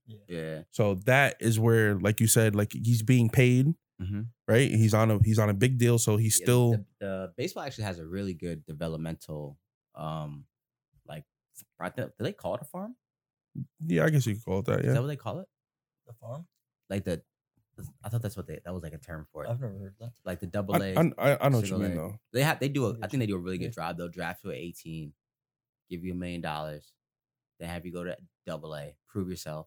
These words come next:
Speaker 3: then go to triple A, get better, then come to the N H L, I mean, come to M L B when you're twenty-two, twenty-three.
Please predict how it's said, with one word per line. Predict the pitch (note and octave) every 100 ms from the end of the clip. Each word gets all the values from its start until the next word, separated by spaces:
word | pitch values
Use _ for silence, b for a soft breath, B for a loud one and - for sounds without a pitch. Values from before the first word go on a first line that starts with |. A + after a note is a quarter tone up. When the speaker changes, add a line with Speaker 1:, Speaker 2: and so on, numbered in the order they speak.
| _
Speaker 3:
then | D2+
go | E2
to | E2
triple | - E2 D2+ D2+
A, | D2+ - _ _ _ _ _ _ _
get | F2+ F2
better, | D#2+ D2+ D2 D2
then | D#2
come | D#2 E2+
to | E2+
the | D2+ D#2+
N |
H | D#2 D2+ D2+
L, | D2+ D2 -
I |
mean, | E2+ -
come | E2+
to | C#2+
M | D#2+
L | D2
B | D2+
when | D2+ D2+
you're | D2 D2 D2 - _ _ _ _
twenty-two, | D#2 D2+ D2 D2 C#2+ C#2+
twenty-three. | C#2 C#2+ _ C#2 C#2 C#2